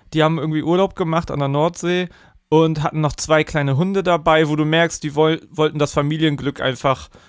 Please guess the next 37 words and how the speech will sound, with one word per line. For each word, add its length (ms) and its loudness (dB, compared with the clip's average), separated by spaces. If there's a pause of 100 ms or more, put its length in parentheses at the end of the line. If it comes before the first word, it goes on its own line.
komplett 460 0
haben 380 0
und 300 -8
die 220 -4
waren 240 4
nur 180 4
gestresst, 520 -4
die 120 0
Eltern, 440 -4
weil 200 2
dann, 280 -2
äh, 680 -6
einer 260 2
der 120 4
Hunde 260 2
ins 220 -8
Restaurant 640 0
gepinkelt 520 -2
hat, 180 -2
dann 80 -4
mussten 220 -4
die 60 -2
sich 120 -4
irgendwelche 600 -4
Tücher 360 0
holen, 260 2 (280)
die 160 -4
Kinder 360 2
hatten 260 -2
Hunger 440 4
und 100 2
dann 140 -2
wurden 180 2
die 60 -2
vors 240 -2
Tablet 380 -2
gesetzt, 500 -2